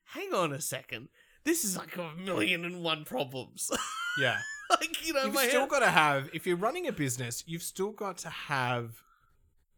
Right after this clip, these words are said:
Speaker 2: it's yours. You've
Speaker 1: Yes.
Speaker 2: still got to main-, uh, how do you know, I, I have to say this, how many employees, A, have your vision and can execute, and I'm not gonna get, like, lazy?
Speaker 1: Mm.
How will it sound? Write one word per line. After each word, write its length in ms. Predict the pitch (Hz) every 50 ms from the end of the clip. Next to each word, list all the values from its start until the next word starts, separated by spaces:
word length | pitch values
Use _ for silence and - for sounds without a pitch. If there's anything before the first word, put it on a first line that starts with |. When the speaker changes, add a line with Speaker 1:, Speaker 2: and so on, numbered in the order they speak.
| _ _ _ - _ - - - _ - 123 - _ 120 - -
Speaker 2:
it's 220 | 156 156 - -
yours. 580 | 151 139 147 180 220 254 233 147 120 104 - -
You've 120 | 131 147
Speaker 1:
Yes. 280 | 165 208 247 196 143 -
Speaker 2:
still 440 | - - - - 180 202 247 294 285
got 220 | - 190 170 160
to 100 | - 180
main-, 340 | 165 160 151 147 151 151 139 - - _ _ _ _ _ _ _ _ _ _ _ _ _ _ _ -
uh, 60 | 175 170 - _
how 200 | - - 220 233
do 60 | 302 370
you 80 | 359
know, 240 | 269 214 180 160 156 - - - - _ -
I, 160 | 180 170 160 - _ _ - - - -
I 80 | 175 170
have 160 | 190 196 -
to 60 | -
say 140 | - 160 139
this, 120 | 127 -
how 280 | - - - - 202 254
many 120 | 302 269
employees, 960 | 202 170 - - - 156 147 135 135 127 117 113 104 98 98 101 107 - - - _ _ _ -
A, 200 | 143 147 151 147
have 140 | 147 143 123
your 100 | 123 117
vision 540 | 110 120 120 117 113 98 90 92 - 151 175 _ _ _ _ _ _ _ _ _ _ _ _ _ _ _ _ _ _ _ -
and 160 | 143 139 135
can 180 | 127 - 127 131 -
execute, 600 | 139 143 143 - - 143 - - - 131 117 110 _ -
and 140 | 131 127 135
I'm 100 | 131 139
not 100 | 147 139
gonna 160 | 143 131 127
get, 220 | 123 117 - - 135
like, 180 | 127 117 110 -
lazy? 560 | 117 113 120 120 127 131 143 139 123 123 120 _ _ -
Speaker 1:
Mm. 320 | 214 233 202 147 135 -